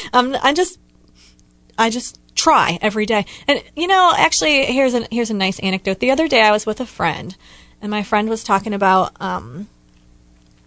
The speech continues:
some of the things that they're trying to face right now and trying to overcome and, you know, whatever. And, uh, they gave me this big caveat. They said, "Hey, look, I'm really trying, but I might not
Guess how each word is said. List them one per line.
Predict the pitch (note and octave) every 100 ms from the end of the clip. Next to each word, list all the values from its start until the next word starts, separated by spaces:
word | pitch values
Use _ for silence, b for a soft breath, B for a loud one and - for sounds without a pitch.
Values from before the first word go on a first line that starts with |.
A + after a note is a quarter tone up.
| _ - -
some | - B3+ B3+
of |
the | C4
things | B3 G#3 G3+ G3+ G#3
that | G#3 G3 F#3+ - b b b
they're | G#3+
trying | G#3+ A3+ G#3+
to | A3+
face | - F#3 F3+
right | G3+ F3+
now | - F3+
and | F3
trying | F#3 F#3+ G3+
to |
overcome | - G3+ G3+ - G3 F3+ F3+ F3+
and, | F#3 G3
you | G#3+
know, | G3 F#3+
whatever. | G3+ G3 F#3+ B B B
And, | A3+ G#3+ - _ _
uh, | G#3+ F#3 - - _ - - - D3+ _
they | A#3
gave | - A3
me | A3+
this | G#3+ G3
big | A3 G3+
caveat. | - F#3+ F3+ G3 - - - _
They | G#3
said, | - A#3+
"Hey, | C4+ C4
look, | B3+ G3+
I'm | A#3+
really | C#4+ E4
trying, | - - F#3 G3 A#3+ C#4 D4+ B B B B B _
but | B3 A#3+ -
I | B3
might | C4+ C#4+ -
not | B3+ A#3+